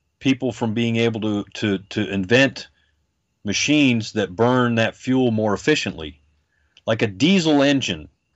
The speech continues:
a diesel engine puts out more visible,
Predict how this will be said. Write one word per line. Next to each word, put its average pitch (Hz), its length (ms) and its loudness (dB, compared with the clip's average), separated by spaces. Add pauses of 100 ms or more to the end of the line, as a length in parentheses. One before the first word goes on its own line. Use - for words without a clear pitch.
(440)
a 110 80 -4
diesel 151 640 0
engine 113 520 -2 (540)
puts - 260 -2
out 127 360 4 (580)
more 135 420 4
visible, 104 800 0